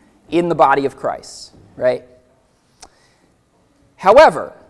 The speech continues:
and this is an, a very important however, the church collectively is called to be the fisher of people, right?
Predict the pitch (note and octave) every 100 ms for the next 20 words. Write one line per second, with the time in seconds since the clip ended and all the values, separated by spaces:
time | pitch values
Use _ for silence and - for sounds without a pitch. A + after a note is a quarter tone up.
0 | _ - D3+ E3+ G3 F3+ F3+ F3 F3 D3+
1 | E3 E3 D3+ F#3 D3 C3+ B2 D3+ D#3 B2
2 | D#2 - - - _ _ _ _ _ _
3 | _ _ _ _ _ _ C#3 F#3+ G3 -
4 | - C#4+ A#3+ - - - _ - - F3+
5 | B3 - E3+ C#3 G#2+ - - _ _ _
6 | _ _ _ G3 A3 G#3 - F3+ D3 A#2+
7 | A2 - C#3+ C#3+ G#2+ B1+ - _ _ _
8 | _ _ _ _ _ _ _ _ _ D3
9 | C3+ C3+ - B2 A2 - G2 - - _
10 | _ _ _ _ _ _ _ - -